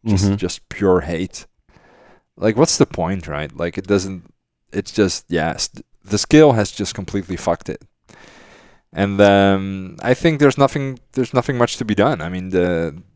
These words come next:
Speaker 1: it's completely unsolved so far, how to solve it at scale. You can search for certain things, right? You can try to make it a little bit better, but nothing's working. Nothing's really working so far. Um, so, yeah. I
Speaker 2: And
Speaker 1: don't
Speaker 2: is it because humans are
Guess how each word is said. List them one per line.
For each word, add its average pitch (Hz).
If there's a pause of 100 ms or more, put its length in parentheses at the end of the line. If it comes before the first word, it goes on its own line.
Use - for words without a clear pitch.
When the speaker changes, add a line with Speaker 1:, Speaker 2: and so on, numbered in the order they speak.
(320)
Speaker 1:
it's -
completely 104
unsolved 92
so 127
far, 131
how 113
to -
solve 135
it 113
at 110
scale. 120 (680)
You 104
can 101
search 98
for -
certain 95
things, 110
right? 90
You 90
can 95
try 90
to 90
make 92
it 104
a -
little 92
bit 82
better, 98
but 104
nothing's 104
working. 98 (260)
Nothing's 104
really 98
working 90
so 78
far. 67 (880)
Um, 82 (420)
so, 85
yeah. 110 (220)
I -
Speaker 2:
And 175
Speaker 1:
don't 143
Speaker 2:
is 120
it 127
because 127
humans 147
are 90